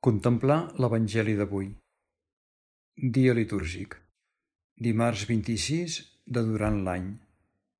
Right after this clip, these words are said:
Text de l'Evangeli segons Sant Lluc. Quan es compliren els dies en què Jesús havia de ser endut al cel, resolgué de fer camí cap a Jerusalem.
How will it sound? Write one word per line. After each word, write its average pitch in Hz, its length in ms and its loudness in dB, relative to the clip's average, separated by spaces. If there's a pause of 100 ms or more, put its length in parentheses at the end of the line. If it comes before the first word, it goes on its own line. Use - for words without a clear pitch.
(840)
Text 123 300 0
de 110 100 4
l'Evangeli 110 600 2 (260)
segons 113 540 -2
Sant 110 180 2
Lluc. 98 300 -4 (1600)
Quan 120 220 4
es - 100 0
compliren 131 540 4
els 110 180 0
dies 117 460 2 (180)
en 120 80 2
què 110 140 0
Jesús 107 480 0 (180)
havia 120 300 0
de - 80 -2
ser 120 180 0
endut 113 320 0
al 95 220 -4
cel, 117 240 0 (760)
resolgué 143 480 6
de 196 80 2
fer 147 300 2
camí 117 260 4 (160)
cap 131 240 0
a 110 80 2
Jerusalem. 98 560 -4